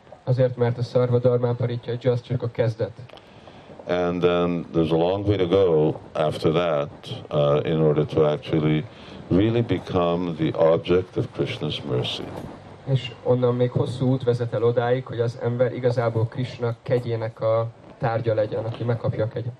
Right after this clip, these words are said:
Speaker 2: How does one become the object of Krishna's mercy?
Speaker 1: Hogy válik az ember Krishna kegyének a tárgyává?
Speaker 2: And of course, the first volume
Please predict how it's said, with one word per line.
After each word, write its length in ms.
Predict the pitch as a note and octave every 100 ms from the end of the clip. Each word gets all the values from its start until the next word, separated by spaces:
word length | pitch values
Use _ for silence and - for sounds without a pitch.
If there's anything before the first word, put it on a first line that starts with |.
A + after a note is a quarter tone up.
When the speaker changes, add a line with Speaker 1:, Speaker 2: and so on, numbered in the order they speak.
| - -
Speaker 2:
How 140 | E2
does 180 | F#2 -
one 160 | D#2+
become 440 | D2+ - - D2+ C#3
the 100 | - C#3+
object 380 | - D#3 - C3+
of 80 | -
Krishna's 400 | - C3+ - C#3+ -
mercy? 320 | A#2+ A#2+ - - -
Speaker 1:
Hogy 220 | B2+ A#2+
válik 340 | A#2+ A#2 B2
az 220 | A#2 A#2+ -
ember 580 | A#2 A#2+ A2 A2+ C3 B2+ -
Krishna 340 | - B2+ - A#2
kegyének 400 | B2+ A#2+ A#2 A2+
a 60 |
tárgyává? 580 | A#2+ A2 A2+ - A2 -
Speaker 2:
And 140 | - D#3
of 100 | D3+
course, 240 | E3+ E2 -
the 200 | D#3+ D#3 -
first 360 | - G#2+ A#2 -
volume 480 | D2+ C#2+ D2 D#2+